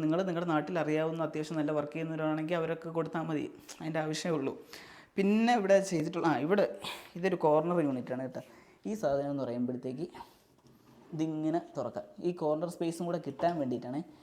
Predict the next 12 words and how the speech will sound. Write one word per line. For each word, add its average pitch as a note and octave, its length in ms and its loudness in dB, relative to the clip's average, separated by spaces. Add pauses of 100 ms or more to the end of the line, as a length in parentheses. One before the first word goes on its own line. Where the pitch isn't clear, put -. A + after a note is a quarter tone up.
(160)
എന്നിട്ട് F3+ 300 -2
അത് D#3 100 -2 (200)
ഇവിടെ E3 160 0
നിന്ന് D#3+ 120 0 (100)
ഇങ്ങനെ E3 240 2
വലിക്കാം, A2+ 320 -4 (240)
അപ്പോൾ E3+ 160 -4 (120)
അകത്ത് D3 300 -4
ഒരു B2+ 120 0
സാധനം A#2 240 -6
വരും. G#2+ 120 -12 (360)
എന്നിട്ട് E3+ 260 -6